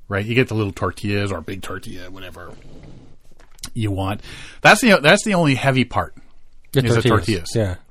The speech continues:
Speaker 2: dense bread.
Speaker 1: But they're a lot less bulky
Speaker 2: Yes, bulky. They're
Speaker 1: than, than a loaf of
Speaker 2: y-,
Speaker 1: bread.
Speaker 2: Yeah, you don't have to worry about crushing it in the pack, so it travels well.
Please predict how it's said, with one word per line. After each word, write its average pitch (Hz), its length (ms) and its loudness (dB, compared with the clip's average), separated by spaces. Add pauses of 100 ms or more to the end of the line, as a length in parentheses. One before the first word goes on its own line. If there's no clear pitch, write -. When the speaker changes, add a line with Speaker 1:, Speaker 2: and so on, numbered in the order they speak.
(260)
Speaker 2:
dense 113 240 -2
bread. 85 260 -8 (160)
Speaker 1:
But 120 320 6
they're 123 140 0
a 110 80 0
lot 110 260 2 (1160)
less 110 300 -6 (400)
bulky 107 440 -6 (960)
Speaker 2:
Yes, 262 180 6
bulky. 175 360 6
They're 165 300 6
Speaker 1:
than, 110 320 0
than 113 160 2
a 120 40 4
loaf 120 200 4
of 95 80 -2
Speaker 2:
y-, 90 60 0
Speaker 1:
bread. 120 120 6
Speaker 2:
Yeah, 160 60 10
you 135 100 8
don't 156 120 8
have 143 100 4
to 147 80 2
worry 127 180 6
about 107 100 -4
crushing - 440 0
it 110 80 0
in 107 160 0
the 92 40 -4
pack, 107 380 -2 (880)
so - 180 -4
it 95 60 -6
travels 120 460 2
well. 95 260 -6